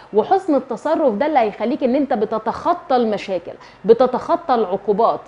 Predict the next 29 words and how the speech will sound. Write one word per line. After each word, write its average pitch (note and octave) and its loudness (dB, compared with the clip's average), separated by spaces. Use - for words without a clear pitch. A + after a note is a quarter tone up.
او A3+ 8
العقبات، G#3 2
لانك B3+ 4
هيقابلك D#4+ 4
عقبات C#4 0
وهيقابلك C4 6
مشاكل B3+ -4
على G#3 -4
فكره A3 -6
ليها D#4 6
علاقه D4+ 2
باستفزاز A3+ 0
بعض D4 2
الاشخاص C#4+ -2
اللي G#3+ 0
حواليك، A3 2
او A3+ 8
ليها، D4+ 4
ليها C#4 2
علاقه D4 2
باستفزاز G#3+ 2
عامه، F3 -4
ليها A3+ 4
علاقه A#3+ 2
ب، C4+ 2
آه، A3 4
كلام C4 4
مش - -2
لطيف، F#3+ -4